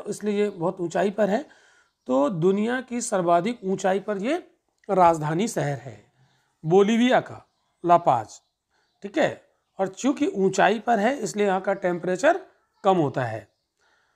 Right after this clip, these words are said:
तो ये काफ़ी, अ, ठंडा है, ठंड पड़ती है यहाँ पर ऊंचाई पर बसे होने की वजह से। और दूसरा वहीं पर आप देखेंगे नीचे एक सुक्रे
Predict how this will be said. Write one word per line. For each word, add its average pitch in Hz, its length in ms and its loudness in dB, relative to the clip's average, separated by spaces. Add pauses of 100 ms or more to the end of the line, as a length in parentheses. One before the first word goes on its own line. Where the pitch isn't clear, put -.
(220)
तो 208 280 6
ये 202 260 4
काफ़ी, 190 380 2 (540)
अ, 160 160 -4
ठंडा 175 380 4
है, 214 180 0 (560)
ठंड 196 180 -4
पड़ती 202 340 -2
है 196 120 4
यहाँ 196 160 4
पर 240 200 -6
ऊंचाई 185 380 0
पर 220 360 -10
बसे 170 220 -2
होने 196 220 2
की 202 80 -6
वजह 202 200 0
से। 320 200 -6 (760)
और 202 200 4
दूसरा 214 340 -2
वहीं 220 280 2
पर 226 200 -2
आप 196 240 -2
देखेंगे 202 500 0
नीचे 196 340 -4
एक 214 100 -8
सुक्रे - 520 -2